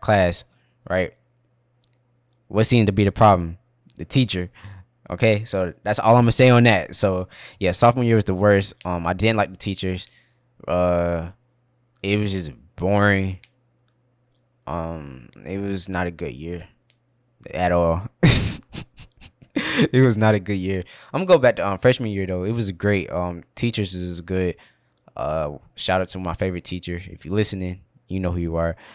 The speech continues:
Um, yeah. Uh, well, I got two favorite teachers from freshman year, but freshman year is definitely the best. You know,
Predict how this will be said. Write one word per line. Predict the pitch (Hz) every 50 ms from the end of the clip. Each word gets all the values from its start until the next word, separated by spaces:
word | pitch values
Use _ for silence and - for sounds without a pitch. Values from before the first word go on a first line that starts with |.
| - _ _ _ _ _ -
Um, | 78 90 90 90 87 87 85 85 85 82 82 - _ _ _ _ _ _ _ _ _ _ _ _ _ _ _ _ _ _ _ _ _ _ _ _ _ _ _ - - _ _ _ _ _ _ _ _ _ _ _ _ _ _ _ _ _ _ _ _ _ _ -
yeah. | - 95 95 92 90 85 76 58 50
Uh, | - 76 85 85 85 85 85 85 - -
well, | - 95
I | 110
got | 120 117 -
two | - - 98
favorite | - - 98 87 -
teachers | - 98 85 82
from | - 87 82
freshman | - - 92 87 - - 85 82
year, | 85 82 82 82 87 _ _ _ _ _ _ _ _ _ _ _ _ _
but | - 87 90 80 98 95 90 85 82 - _ _ _ _ _ _ _ _ _ _ - _ _ _ _ _ _ _ _ _
freshman | - 107 107 107 - 110 104
year | 101 98
is | 95 90
definitely | 82 95 95 - 98 92 90
the | 87 87
best. | 78 - 87 87 90 87 - -
You | 90
know, | 90 85 82 85 87 87